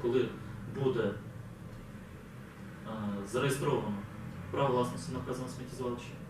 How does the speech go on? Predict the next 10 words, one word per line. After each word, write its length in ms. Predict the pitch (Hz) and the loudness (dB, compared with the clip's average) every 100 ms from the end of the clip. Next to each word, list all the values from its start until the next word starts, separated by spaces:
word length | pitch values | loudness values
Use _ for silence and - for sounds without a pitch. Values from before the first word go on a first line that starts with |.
| - - - - - - - - - - - - - - - - - - - - - - - | -8 -10 -10 -10 -10 -10 -8 -8 -8 -10 -10 -12 -12 -12 -12 -12 -12 -12 -12 -12 -12 -10 6
То 100 | 147 | 8
лише 220 | 147 180 | 10 8
після 260 | 180 156 | 6 4
того 360 | 147 - 160 135 | 2 4 4 6
ми 140 | 123 | 4
зможемо 520 | 147 143 127 123 117 - - - | 4 4 4 2 0 -2 -8 -2
провести 320 | 131 143 - | 2 2 2
коригування 540 | 131 123 127 123 113 - - 131 | 2 2 2 0 -2 -4 -6 -4
існуючого 480 | 117 151 131 120 | 0 0 0 0
проєкту, 500 | 110 123 110 107 - | 2 4 4 0 -6